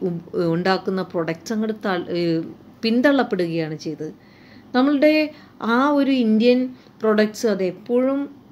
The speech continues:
നമ്മൾ ഉപയോഗിക്കുന്നതാണ്. അതിന് വലിയ, ഏ, ആവശ്യക്കാരില്ലാണ്ടായി മാറി. കാരണം അതിനേലും വളരെ നല്ല നല്ല കണ്ടിട്ടില്ലാത്ത കൗതുകകരമായ, ഏ, വസ്തുക്കൾ നമുക്ക് വിപണിയിൽ കിട്ടുന്നുണ്ട്. ഇതേ വിലവിൽ,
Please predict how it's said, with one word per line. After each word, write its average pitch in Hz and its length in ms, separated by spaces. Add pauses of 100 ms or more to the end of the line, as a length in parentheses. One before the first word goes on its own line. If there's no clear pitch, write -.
(100)
നമ്മൾ 240 220
ഉപയോഗിക്കുന്നതാണ്. 202 1120 (360)
അതിന് 311 260
വലിയ, 220 480 (420)
ഏ, 180 340 (120)
ആവശ്യക്കാരില്ലാണ്ടായി 190 1080
മാറി. 156 420
കാരണം 175 180
അതിനേലും 202 540 (420)
വളരെ 180 360
നല്ല 226 360
നല്ല 220 600
കണ്ടിട്ടില്ലാത്ത 202 960 (340)
കൗതുകകരമായ, 202 1200 (260)
ഏ, 170 460
വസ്തുക്കൾ 185 600 (460)
നമുക്ക് 190 240
വിപണിയിൽ 165 580
കിട്ടുന്നുണ്ട്. 156 480
ഇതേ 208 260
വിലവിൽ, 190 400